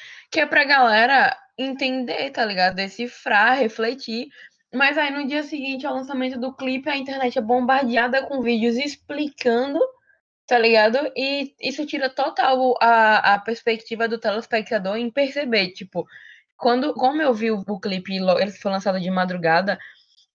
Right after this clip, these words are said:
eu vi o clipe assim que saiu, e eu achei,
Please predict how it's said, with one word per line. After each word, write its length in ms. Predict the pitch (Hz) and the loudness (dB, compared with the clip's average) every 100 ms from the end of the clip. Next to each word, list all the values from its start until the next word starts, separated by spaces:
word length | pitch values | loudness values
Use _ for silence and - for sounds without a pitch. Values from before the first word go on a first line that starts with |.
| 214 | 2
eu 100 | 220 | 2
vi 200 | 202 226 | 2 -2
o 60 | |
clipe 300 | 220 233 208 | -2 -4 -2
assim 220 | 220 233 226 | -2 -2 -8
que 80 | |
saiu, 500 | - 285 233 208 262 - _ _ _ - - - | -4 -2 0 -2 -4 -6 _ _ _ -20 -16 2
e 80 | |
eu 60 | 240 | 4
achei, 420 | 254 294 262 226 | 4 0 -8 -10